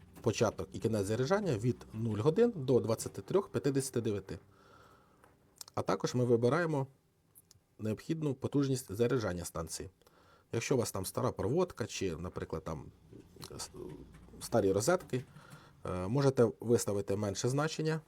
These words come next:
ніж максимальне, наприклад, не два з половиною кіловата, а кіловат. Тоді станція буде заряджатися довше,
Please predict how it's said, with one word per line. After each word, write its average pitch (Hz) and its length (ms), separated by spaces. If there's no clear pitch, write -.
ніж 135 180
максимальне, 131 520
наприклад, 110 460
не 110 80
два 156 140
з - 60
половиною 92 360
кіловата, 87 440
а 139 140
кіловат. 92 540
Тоді 117 360
станція 98 440
буде 95 280
заряджатися 98 680
довше, 160 440